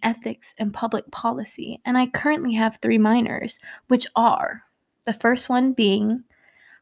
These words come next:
political science, Oh, well, that's not technically the first one that I signed up for.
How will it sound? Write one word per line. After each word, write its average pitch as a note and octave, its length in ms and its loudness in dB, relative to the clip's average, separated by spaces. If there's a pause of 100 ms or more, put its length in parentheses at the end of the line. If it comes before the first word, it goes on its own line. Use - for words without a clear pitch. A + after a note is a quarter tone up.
political B3 440 0
science, - 880 -6 (1000)
Oh, E3 140 0
well, F#3 80 -2
that's - 320 2
not F#3+ 160 -2
technically - 300 -12
the - 100 -10
first - 280 -10
one - 120 -10
that - 120 -8
I - 100 -6
signed A#3 260 -10
up - 120 -10 (100)
for. A#3 320 -10